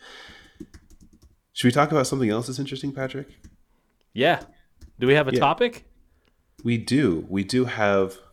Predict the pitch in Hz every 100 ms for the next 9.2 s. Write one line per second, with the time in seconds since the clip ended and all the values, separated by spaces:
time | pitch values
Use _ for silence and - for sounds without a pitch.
0 | _ 101 87 92 101 107 110 98 98 92
1 | - 90 87 87 87 - 85 82 73 -
2 | - _ - 80 78 78 - 80 78 76
3 | 78 76 - 82 - 87 82 78 85 -
4 | - - - 65 71 - - - - _
5 | _ _ _ _ _ _ _ _ 87 85
6 | - - 92 117 - 123 120 101 107 -
7 | 104 104 78 69 - - 92 87 - -
8 | _ _ - - 110 135 - - 85 107
9 | - -